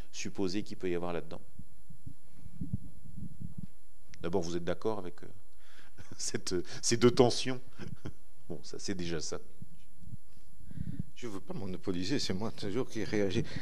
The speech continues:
Speaker 2: Mais je parle de trop, je suis bien au courant. Le, je,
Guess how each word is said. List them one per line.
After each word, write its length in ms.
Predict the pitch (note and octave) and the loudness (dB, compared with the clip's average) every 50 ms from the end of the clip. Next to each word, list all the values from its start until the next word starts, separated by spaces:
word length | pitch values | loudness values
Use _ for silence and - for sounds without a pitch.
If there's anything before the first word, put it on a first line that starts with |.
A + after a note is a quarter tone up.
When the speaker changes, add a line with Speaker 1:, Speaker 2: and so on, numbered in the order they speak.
| - - - - - - | 0 0 0 0 0 2
Speaker 2:
Mais 160 | - B2 B2+ | 4 4 6
je 80 | A2+ A#2 | 6 4
parle 260 | A2 - A#2 G#2+ G#2+ | 4 4 4 4 4
de 100 | G2 G2+ | 4 2
trop, 340 | G2+ - - G#2 F#2 F#2 F#2 G2 A2 G2+ F2+ F#2 F#2 F#2 | 2 2 0 0 0 0 0 -2 -2 -2 -2 -2 -2 -2
je 60 | G2 | -2
suis 140 | - - - | -2 0 0
bien 160 | G2 A2 G2 G#2 | 0 0 2 2
au 60 | F2+ | 0
courant. 340 | - - A#2 G2 F#2+ F#2 - - - - - - - - - | 0 0 0 0 0 0 0 0 -2 -2 -2 -2 0 0 2
Le, 920 | C#3+ B2+ B2+ C3 B2 B2 B2 A#2+ A#2+ A#2+ A#2+ A#2 A#2 A2+ A2+ - - G#2+ - - - - - - - - - - - | 6 8 10 12 12 12 12 12 12 12 12 12 10 8 6 2 0 0 0 0 0 0 0 0 0 0 0 0 2
je, 200 | B2 B2+ D3+ | 4 6 6